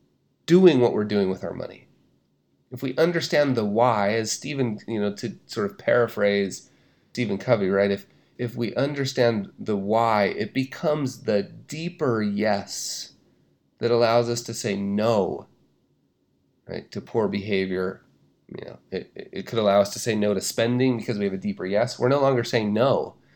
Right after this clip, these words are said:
to s-, to sort of not spending money here because we're actually saying yes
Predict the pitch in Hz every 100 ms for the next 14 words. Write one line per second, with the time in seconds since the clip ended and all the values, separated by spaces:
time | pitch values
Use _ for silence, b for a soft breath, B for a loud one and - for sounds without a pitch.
0 | b b - - - _ _ - 104 92
1 | - - 98 - 101 92 - - 107 107
2 | - 117 107 101 98 92 113 139 110 101
3 | - 110 110 104 120 - 110 117 101 95
4 | 98 139 120 - - -